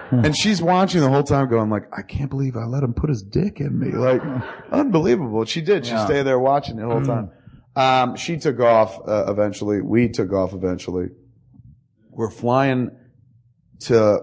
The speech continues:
Speaker 1: London first, 'cause we flew from Nice to London, then from London we're gonna go back to Jersey. So we're, we,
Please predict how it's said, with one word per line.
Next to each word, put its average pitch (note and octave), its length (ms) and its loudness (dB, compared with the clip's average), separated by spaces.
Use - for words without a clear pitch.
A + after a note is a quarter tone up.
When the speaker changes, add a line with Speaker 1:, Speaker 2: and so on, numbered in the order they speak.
Speaker 1:
London G#2 560 0
first, - 420 -10
'cause G2 160 -6
we G2+ 60 -6
flew B2 280 2
from G#2 280 -2
Nice C3 460 -2
to A2 320 4
London, G#2+ 360 2
then G#2 120 -4
from G2+ 200 -10
London G2 360 -2
we're F#2+ 100 -4
gonna F#2+ 140 -6
go F#2+ 80 -6
back F#2+ 260 -6
to - 100 -16
Jersey. G2 360 -6
So B2 240 0
we're, A#2 320 4
we, A2+ 360 0